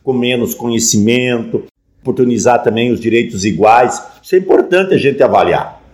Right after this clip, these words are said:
Se colocar no lugar das pessoas como elas estão vivendo, porque às vezes a gente tá bem, a gente olha no lado, consegue se enxergar de tal situação. Então, os direitos humanos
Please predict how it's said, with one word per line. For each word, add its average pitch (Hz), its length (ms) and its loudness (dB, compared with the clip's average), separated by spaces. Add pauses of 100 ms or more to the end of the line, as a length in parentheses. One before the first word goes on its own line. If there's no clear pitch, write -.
(220)
Se - 140 -6
colocar 147 460 2
no 143 100 -2
lugar 131 260 2
das 123 160 -2
pessoas 131 460 -2
como 123 200 -2
elas 113 100 0
estão 123 160 -4
vivendo, 113 480 0 (200)
porque - 160 -6
às 131 80 2
vezes 127 180 2
a 143 60 4
gente 135 220 0
tá 156 160 4
bem, 160 360 2
a 135 40 -2
gente 143 180 0
olha 135 200 2
no 151 160 2
lado, 147 320 2
consegue 156 460 0
se 160 140 -4
enxergar 143 800 0
de 123 80 -4
tal 143 260 2
situação. 101 640 0 (180)
Então, - 160 4
os 311 60 4
direitos 160 380 0
humanos 165 400 0